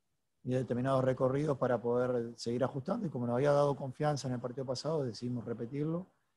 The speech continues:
Eh, puede seguir siendo una posibilidad de seguir haciéndolo en el futuro o, o ir modificando, pero lo bueno es que sabemos de que podemos hacerlo de dos maneras diferentes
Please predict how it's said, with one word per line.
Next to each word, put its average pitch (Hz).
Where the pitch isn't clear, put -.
Eh, 110
puede 117
seguir 120
siendo 120
una 120
posibilidad 123
de 135
seguir 117
haciéndolo 113
en 113
el 107
futuro 180
o, 104
o 113
ir 123
modificando, 127
pero 127
lo 123
bueno 139
es 127
que 131
sabemos 131
de 123
que 117
podemos 131
hacerlo 135
de 123
dos 123
maneras 123
diferentes 143